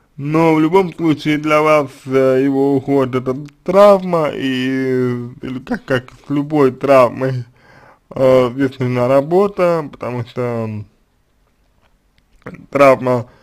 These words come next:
это очень серьезная, психологическая, я имею в виду, травма — очень серьезный аспект,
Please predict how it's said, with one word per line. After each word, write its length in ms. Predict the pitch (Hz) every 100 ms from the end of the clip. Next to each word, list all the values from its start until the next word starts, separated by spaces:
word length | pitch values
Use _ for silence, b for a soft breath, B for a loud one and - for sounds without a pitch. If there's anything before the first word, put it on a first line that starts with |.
| b b b b -
это 200 | - 127
очень 320 | 127 127 113
серьезная, 640 | 131 131 160 190 170 143
психологическая, 1040 | 123 110 139 131 156 151 147 123 - - 120
я 180 | 120 117
имею 180 | 117 117
в 40 |
виду, 120 | 113 139
травма — 360 | 151 139 123 123
очень 280 | 120 120 120
серьезный 640 | 143 160 180 180 165 151
аспект, 580 | 135 _ 151 147 143